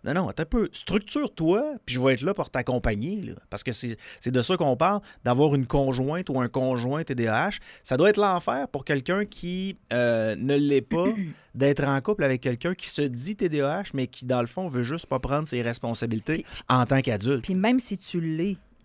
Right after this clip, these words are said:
Speaker 2: même si tu l'es, chérie, je te parle en ce moment, là.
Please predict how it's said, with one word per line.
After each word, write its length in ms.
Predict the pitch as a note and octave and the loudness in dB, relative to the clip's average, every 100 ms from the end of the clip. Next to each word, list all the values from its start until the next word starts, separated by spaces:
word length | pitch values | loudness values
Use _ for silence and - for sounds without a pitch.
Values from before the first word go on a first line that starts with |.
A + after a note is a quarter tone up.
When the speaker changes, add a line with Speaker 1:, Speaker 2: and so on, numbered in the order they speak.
| _ _ - - _ _ _ _ _ _ - | _ _ -20 -20 _ _ _ _ _ _ -2
Speaker 2:
même 180 | G#3+ B3+ | 2 2
si 180 | - G#3 | 0 -4
tu 220 | - G3 | -2 -2
l'es, 480 | F3 E3 F3 B3 G4 D#4 _ _ | 0 2 2 2 0 -10 _ _
chérie, 320 | - F3 G3 | -8 -4 -4
je 100 | - | -4
te 80 | E3 | -4
parle 300 | - F3+ E3 | -4 -4 -2
en 80 | D#3 | -6
ce 120 | - | -6
moment, 280 | C#3+ D#3 | -6 -6
là. 120 | A#3 | -6